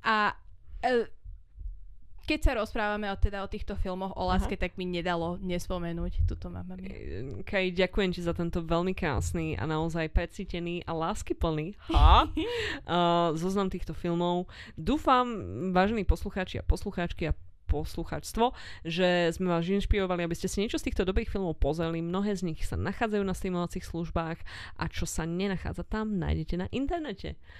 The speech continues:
Speaker 1: Mhm.
Speaker 2: Ďakujeme vám veľmi krásne za počúvanie a budeme sa počuť v ďalšej epizóde, ktorá bude buď na tému M D Ž,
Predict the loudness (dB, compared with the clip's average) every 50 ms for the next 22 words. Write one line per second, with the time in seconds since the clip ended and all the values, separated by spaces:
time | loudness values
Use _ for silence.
0 | -18 -18 -12 -10 -10 -8 -4 0 2 2 2 2 2 2 2 4 4 4 4 2
1 | 4 4 4 4 4 2 0 0 0 0 0 0 2 2 2 2 2 2 2 2
2 | 2 2 2 2 0 0 0 0 2 2 2 2 2 2 0 2 2 2 2 2
3 | -2 -2 -2 -2 4 6 8 8 8 6 6 4 4 6 6 4 2 2 0 0
4 | 0 0 -2 -2 -4 -2 -2 -2 -2 -2 -2 -4 -4 -4 -4 -6 -2 2 4 4
5 | 4 4 2 4 2 2 2 4 6 6 6 6 4 4 4 4 4 2 -2 -10
6 | -16 -16 -16 -16 -4 0 2 4 6 8 8 8 8 6 4 2 2